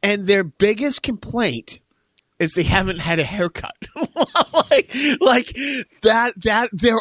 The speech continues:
all pissed about getting a haircut. And I don't know about, you know, your management. My management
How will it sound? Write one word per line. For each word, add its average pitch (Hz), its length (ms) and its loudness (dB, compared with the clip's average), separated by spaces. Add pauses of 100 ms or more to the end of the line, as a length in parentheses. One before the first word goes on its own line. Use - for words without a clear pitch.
all 240 400 2 (160)
pissed - 640 0
about 202 400 2 (140)
getting 220 280 -2
a 180 80 0
haircut. 208 440 0
And 170 120 -4
I 320 120 0
don't 381 200 -2
know 220 300 2 (540)
about, 156 480 2 (800)
you 175 100 -2
know, 170 140 0
your 175 260 -2
management. 135 640 -8 (400)
My 415 200 -2 (120)
management 302 520 0